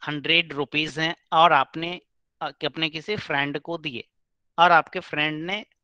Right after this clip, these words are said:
वन ईयर के बाद आपको वन हंड्रेड रुपीज वापस किया, ओके। तो ये मीन्स ऐसे चलता है, but बैंक्स में क्या होती है, एक्चुअल में क्या होता है कि जो आज हंड्रेड रुपीज है,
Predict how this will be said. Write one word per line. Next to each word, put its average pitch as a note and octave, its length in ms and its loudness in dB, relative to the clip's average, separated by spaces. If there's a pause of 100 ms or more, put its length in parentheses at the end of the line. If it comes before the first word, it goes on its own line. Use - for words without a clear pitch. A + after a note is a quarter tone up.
(100)
वन E3+ 300 4
ईयर D#3 160 2
के F3+ 160 -2
बाद E3+ 260 4
आपको D3 360 0
वन D#3 200 0
हंड्रेड D3 480 -4
रुपीज D3 560 -6
वापस D#3 400 2
किया, A#2+ 320 -14 (200)
ओके। - 300 -16 (960)
तो F#3+ 80 -4
ये F#3+ 540 -2
मीन्स G3+ 420 -10 (1600)
ऐसे E3 280 2
चलता B2+ 340 -4
है, C#3 60 0
but G3+ 160 -2 (340)
बैंक्स D#3+ 400 -4
में F#3+ 140 -8
क्या D3+ 160 2
होती C3 260 -2
है, E3 60 -4
एक्चुअल F3+ 440 -4
में F#3 140 -8
क्या C#3+ 160 -2
होता A#2+ 280 -6
है B2+ 80 -6
कि F3+ 240 -16 (160)
जो E3 480 -8
आज D#3 300 6
हंड्रेड D3+ 480 -2
रुपीज C3 380 -6
है, F3+ 180 -6